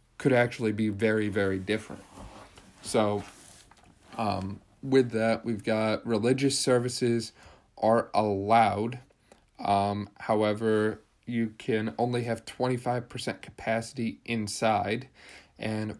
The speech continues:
wedding and funeral ceremonies are limited to thirty people, and you cannot have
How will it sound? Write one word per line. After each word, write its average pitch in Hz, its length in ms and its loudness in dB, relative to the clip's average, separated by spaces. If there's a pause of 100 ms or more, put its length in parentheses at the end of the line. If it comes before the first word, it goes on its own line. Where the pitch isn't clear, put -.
wedding 127 480 4
and 113 200 -4
funeral 147 380 -2
ceremonies 110 720 -2
are 113 140 4
limited 107 580 -4 (140)
to 107 400 -2 (240)
thirty 139 320 4
people, 120 480 -2 (180)
and 110 320 -2
you 110 120 -12
cannot 113 500 0
have 104 420 -4